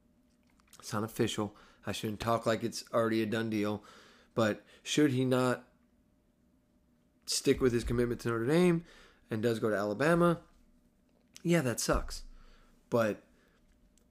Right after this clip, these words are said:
to wish ill will and, you know, wish bad things to him, and that's, come on, guys. Like, let, let's be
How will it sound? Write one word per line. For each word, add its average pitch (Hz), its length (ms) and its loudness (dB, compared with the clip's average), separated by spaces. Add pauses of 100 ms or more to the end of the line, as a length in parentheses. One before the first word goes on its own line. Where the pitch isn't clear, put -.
to 104 460 0 (680)
wish 101 880 -4 (240)
ill 131 200 4
will 127 520 4
and, 101 360 -6 (840)
you 107 120 -6
know, 98 100 -2
wish 123 380 2
bad 120 400 0
things 120 460 -2
to 101 200 -4
him, 120 400 -4
and 110 840 -12
that's, 135 400 -4 (600)
come 139 180 0
on, 95 140 -4
guys. 92 420 -8
Like, 113 300 -6 (520)
let, 135 220 0
let's 147 240 2
be 147 420 2